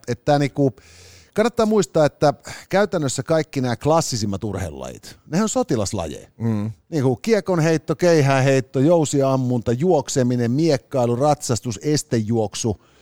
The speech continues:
Speaker 2: Jaa.
Speaker 1: Nä-, nä-, nää kaikkihan on niinku lajeja, joita on harrastettu niinku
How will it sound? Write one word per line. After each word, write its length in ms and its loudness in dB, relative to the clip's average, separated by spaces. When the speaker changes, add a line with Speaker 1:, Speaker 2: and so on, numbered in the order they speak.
Speaker 2:
Jaa. 300 2
Speaker 1:
Nä-, 160 -4
nä-, 160 0
nää 180 -2
kaikkihan 480 0
on 80 -2
niinku 360 -4
lajeja, 420 4
joita 260 0
on 60 -2
harrastettu 560 -2
niinku 400 -4